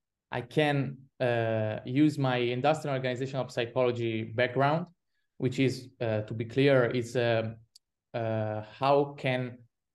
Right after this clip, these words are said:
a person improve, um, their skills in the workplace in order to be more, um, efficient, more, um,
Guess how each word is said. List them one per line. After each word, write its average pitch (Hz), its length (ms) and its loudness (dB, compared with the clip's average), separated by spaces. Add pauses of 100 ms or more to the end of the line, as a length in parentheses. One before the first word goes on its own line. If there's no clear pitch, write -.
(380)
a 113 60 -4
person 143 520 2
improve, 147 680 2 (680)
um, 110 840 -2
their 120 200 0
skills 143 520 -2
in 123 120 -4
the 117 100 0
workplace 131 720 0 (300)
in 135 100 2
order 131 200 4
to 131 120 -4
be 123 180 0
more, 117 560 0 (440)
um, 107 720 -2 (800)
efficient, 170 680 -2 (180)
more, 117 840 2
um, 107 680 -4